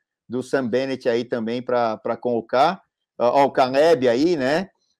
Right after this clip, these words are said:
E o Sam Bennett é aquele cara, a gente não viu competir, ganhou uma provinha aqui, não sei o quê, tá longe de ser o Sam Bennett de dois anos atrás,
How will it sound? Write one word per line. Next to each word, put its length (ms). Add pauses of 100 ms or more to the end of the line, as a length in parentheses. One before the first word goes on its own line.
(100)
E 380
o 80
Sam 240
Bennett 380
é 40
aquele 260
cara, 340
a 40
gente 260
não 140
viu 160
competir, 800 (560)
ganhou 300
uma 100
provinha 460
aqui, 320
não 60
sei 140
o 60
quê, 240
tá 200
longe 380
de 100
ser 140
o 60
Sam 180
Bennett 340
de 80
dois 240
anos 160
atrás, 480